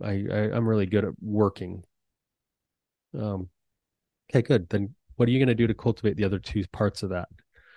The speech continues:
Um, maybe you look at that and go, "Geez, that's foreign to me." Great. Don't feel overwhelmed by it. Pick one area,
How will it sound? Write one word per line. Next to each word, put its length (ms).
Um, 440
maybe 240
you 120
look 180
at 80
that 160
and 100
go, 200
"Geez, 580
that's 240
foreign 420
to 140
me." 320
Great. 420
Don't 220
feel 160
overwhelmed 460
by 220
it. 180
Pick 240
one 500
area, 600